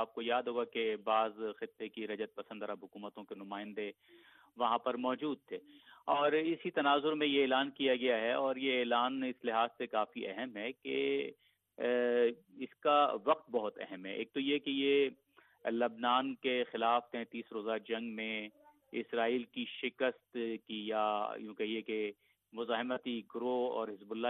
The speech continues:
کی فتح کی سالگرہ کے موقع پر اس کا اعلان کیا گیا ہے۔ آ، بہرحال، آ، یہ، آ، بات ہماری سمجھ میں نہیں آتی کہ ایک ایسے وقت میں کہ جب، آ، لبنان اور فلسطین کے مزاحمتی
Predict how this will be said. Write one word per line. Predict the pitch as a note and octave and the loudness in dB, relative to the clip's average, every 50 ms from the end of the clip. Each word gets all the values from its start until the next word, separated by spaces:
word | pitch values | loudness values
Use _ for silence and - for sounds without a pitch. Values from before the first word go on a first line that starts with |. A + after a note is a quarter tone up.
| A#2+ - | -2 -2
کی | - A2 | -6 -8
فتح | - - A2+ A2+ - A#2+ A2 - | -6 -6 -4 -2 -2 -2 -2 -4
کی | - A#2+ A2+ - - | -8 -12 -12 -4 -2
سالگرہ | A2+ G#2 G#2 G#2 G#2+ A2+ B2 A#2 | -2 -2 -2 -2 -2 -2 -2 -2
کے | A2+ - | -2 -4
موقع | G#2 G2+ G2 F#2 G#2 F#2+ - | -8 -8 -10 -10 -10 -12 -10
پر | - | -12
اس | G2+ G2 - | -14 -14 -10
کا | - G2 | -10 -8
اعلان | F#2+ F#2+ F#2+ F#2 F#2+ F#2+ | -8 -8 -8 -10 -12 -14
کیا | - - G2+ F#2 E2+ | -12 -10 -10 -10 -10
گیا | E2 F2+ F#2 - - | -10 -10 -10 -10 -12
ہے۔ | F2+ - - _ _ D#4+ D#4+ - - _ _ _ _ _ _ _ _ _ _ _ _ _ _ _ _ _ _ _ _ _ - - - - - _ _ | -14 -16 -18 _ _ _ -20 -20 -20 _ _ _ _ _ _ _ _ _ _ _ _ _ _ _ _ _ _ _ _ _ -20 -20 -20 -20 -20 _ _
آ، | - A#2+ A#2 A#2 A2+ A2 | 0 2 4 4 2 2
بہرحال، | G#2 G2 A#2 B2+ D3 D#3+ F3+ F#3 F3 D#3 | 0 2 4 6 6 6 6 6 4 4
آ، | D3 C#3 C3 B2+ | 6 6 6 6
یہ، | B2 A#2+ A#2 A2 A2+ C#3+ D#3+ D#3+ D#3 D3 B2+ A#2+ A#2 A2 | 4 2 0 0 0 2 4 4 4 4 2 0 -4 -6
آ، | A2 A2 G#2+ G#2+ G#2+ G#2 - A2 A2 | -8 -8 -6 -6 -8 -6 -6 -6 -6
بات | G#2+ G2+ A#2+ A#2+ C3+ D3 D3+ - D3 | -4 0 4 4 4 4 4 2 -2
ہماری | C3+ B2+ A#2 A#2+ A#2+ A#2+ C3 C#3+ C3+ | -2 -2 -2 0 0 0 0 0 0
سمجھ | C#3 C3+ C#3 | -2 -2 0
میں | C#3 C#3 | 0 -2
نہیں | C#3 D3+ D#3+ D3+ | -2 -2 -2 -2
آتی | B2 A2+ - - B2 B2 | -2 -2 -4 -4 -6 -8
کہ | A#2+ - B2+ B2+ B2 B2 A#2+ B2 B2+ A#2+ | -4 -2 -2 0 0 0 0 -2 -2 -2
ایک | A#2+ B2 - A#2+ | -4 -2 0 0
ایسے | A#2 A#2+ A#2 D3 | 0 0 0 -2
وقت | B2 B2 B2+ - - | -2 -2 -2 -2 -4
میں | C3 B2 A#2+ | -6 -6 -4
کہ | - A#2 | -4 -2
جب، | A2+ A#2+ A#2+ A2+ A#2 A#2+ A#2 A2+ A2+ A2+ - _ - - _ _ _ _ _ | -2 -2 -2 -2 0 0 0 0 0 -2 -4 _ -20 -20 _ _ _ _ _
آ، | A#2 A2+ A2 A2 A2 A2 G#2+ | -4 -2 -2 -2 -2 -2 -2
لبنان | G#2+ A2+ A2+ G#2+ A2 A#2 A#2 A#2 A#2+ A#2+ A#2 | -2 -2 -2 -2 -2 -2 0 0 0 0 0
اور | A#2 A2+ A2 - | -4 -6 -6 -4
فلسطین | A#2 A2+ G#2+ - _ - A#2+ A#2 A#2 | -4 -4 -4 -6 _ -10 -8 -8 -8
کے | - - A#2 A2+ A2 | -4 -2 0 0 0
مزاحمتی | A2 G#2+ G#2+ A2+ G#2+ G#2+ G#2+ A2+ A2 - A#2 A2 | 0 -4 -6 -6 -6 -6 -6 -8 -8 -8 -8 -8